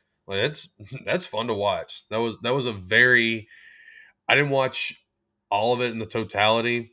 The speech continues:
obviously, 'cause I'm watching so much el-, or s-, so many other games. But when I watched the condensed version, like, I was, <laughs> I was wanting to watch that again. Like, that was a very, very entertaining game to watch.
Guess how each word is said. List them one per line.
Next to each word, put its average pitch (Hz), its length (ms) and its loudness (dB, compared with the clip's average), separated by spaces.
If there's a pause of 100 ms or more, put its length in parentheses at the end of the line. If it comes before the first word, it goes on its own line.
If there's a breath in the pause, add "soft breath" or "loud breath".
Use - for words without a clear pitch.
obviously, 110 560 -2
'cause 101 160 -8
I'm 101 120 -6
watching 104 380 -2
so 107 300 -6
much 104 320 -8
el-, 101 240 -2
or 104 240 -4
s-, - 260 -12
so - 160 -8
many 110 220 -2
other 101 200 -2
games. 104 380 0
But 101 80 -10
when 104 140 -4
I 101 40 0
watched 107 280 0
the - 160 -18
condensed 110 280 -8
version, 98 300 -6
like, 95 160 -6
I 117 80 -2
was, 202 160 -4 (180)
<laughs> 117 180 -10
I 95 140 -10
was 190 240 -10
wanting 95 200 -6
to 101 60 -6
watch 104 260 -4
that 120 120 -4
again. 123 300 -4
Like, 87 140 -14
that 101 120 -8
was 104 160 -6
a 101 60 -10
very, 98 640 -4 (640 loud breath)
very 101 500 2
entertaining 92 520 -6
game 80 200 -12
to 78 80 -18
watch. - 480 -20